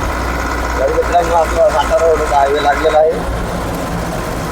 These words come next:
बघू शकता. ए,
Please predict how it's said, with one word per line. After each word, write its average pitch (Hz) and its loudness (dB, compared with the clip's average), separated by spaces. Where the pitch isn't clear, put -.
बघू 147 2
शकता. - 0
ए, 466 0